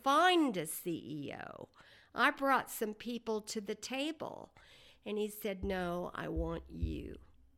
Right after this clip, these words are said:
And I went home and I said, "Richard, I told Gary Keller no. He wants me to be his partner." And see, I, I lacked confidence in that,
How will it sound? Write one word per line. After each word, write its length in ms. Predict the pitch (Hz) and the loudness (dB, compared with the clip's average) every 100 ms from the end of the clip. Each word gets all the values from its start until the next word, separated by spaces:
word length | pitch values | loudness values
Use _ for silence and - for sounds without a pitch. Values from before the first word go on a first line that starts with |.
| _ _ _ _ _ _ _ _ _ - - | _ _ _ _ _ _ _ _ _ -16 -4
And 140 | 214 | 0
I 120 | 220 214 | 2 2
went 280 | 202 190 | 2 2
home 320 | 190 233 277 294 | 2 2 4 4
and 100 | 240 | 4
I 140 | 208 | 2
said, 420 | 208 202 185 190 | 0 -4 -4 -4
"Richard, 680 | 214 311 - - 196 147 - - | 0 0 0 -4 -2 -4 -4 -4
I 140 | 247 | -4
told 420 | 294 - 226 180 170 | -4 -6 -6 -6 -4
Gary 360 | 185 185 208 | -2 0 -2
Keller 520 | 226 - 190 190 196 | -4 -6 -2 0 2
no. 640 | 214 214 226 269 247 139 180 | 2 2 2 2 0 0 -2
He 160 | 202 | -4
wants 400 | 214 214 220 - | -2 -2 -2 -2
me 160 | 226 214 | 0 2
to 300 | 196 180 190 - - | 2 -2 -4 -8 -12
be 180 | 180 214 | -6 -2
his 220 | 208 202 | -2 -4
partner." 720 | - 233 262 - 196 160 147 147 - - - - _ _ - | -8 -4 -2 0 0 2 0 -4 -18 -20 -20 -20 _ _ -10
And 320 | - 214 202 | 0 2 2
see, 260 | 208 - 247 | -2 -2 0
I, 280 | 226 190 - | 0 0 -2
I 180 | - 202 | 0 0
lacked 560 | 208 226 226 - - - | 2 4 2 -2 -12 -8
confidence 1300 | - 294 359 370 - 185 135 92 - - - - - _ - | 0 4 4 4 0 -4 -2 -4 -8 -12 -12 -12 -14 _ -2
in 180 | 185 190 | 0 2
that, 320 | 180 143 | 0 -2